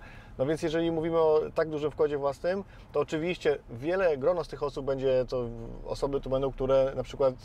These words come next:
powiedzmy, rodzina im dała, e, ro-, rodzice, powiedzmy, tak, tam się ktoś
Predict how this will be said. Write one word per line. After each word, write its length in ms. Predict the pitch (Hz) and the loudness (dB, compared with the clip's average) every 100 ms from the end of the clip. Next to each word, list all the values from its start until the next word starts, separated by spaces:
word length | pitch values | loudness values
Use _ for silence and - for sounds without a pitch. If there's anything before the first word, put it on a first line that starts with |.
| 127 | -6
powiedzmy, 260 | 127 120 131 | -6 -4 0
rodzina 460 | 139 131 147 131 | 0 0 -2 0
im 140 | 117 117 | 0 2
dała, 440 | 117 113 110 107 - - - | 4 4 4 2 -4 -16 -6
e, 220 | 113 120 | 2 4
ro-, 160 | 131 139 131 | 4 2 -2
rodzice, 400 | 131 151 147 127 | -4 -4 -4 -2
powiedzmy, 480 | 123 127 117 - 110 | 0 2 0 -2 0
tak, 220 | 131 131 | 2 2
tam 180 | 123 120 | -4 -4
się 200 | 131 113 | -6 -6
ktoś 320 | 131 113 | -6 -6